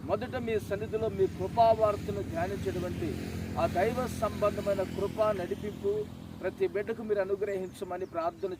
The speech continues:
చేస్తున్నానయ్యా, నీకు స్తోత్రం. వారు వెళ్ళవలసినటువంటి మార్గములో వారికంటే మీరు ముందుగా వెళ్ళి మార్గాలు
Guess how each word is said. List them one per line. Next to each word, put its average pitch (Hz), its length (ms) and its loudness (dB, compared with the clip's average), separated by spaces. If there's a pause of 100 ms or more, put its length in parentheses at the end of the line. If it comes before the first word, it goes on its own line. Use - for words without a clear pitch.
చేస్తున్నానయ్యా, 156 680 -6
నీకు 147 220 -10
స్తోత్రం. 151 580 -8 (440)
వారు 165 200 4
వెళ్ళవలసినటువంటి 190 840 0
మార్గములో 190 800 0 (380)
వారికంటే 226 720 4
మీరు 208 240 2
ముందుగా 196 440 2
వెళ్ళి 202 380 0
మార్గాలు 190 580 2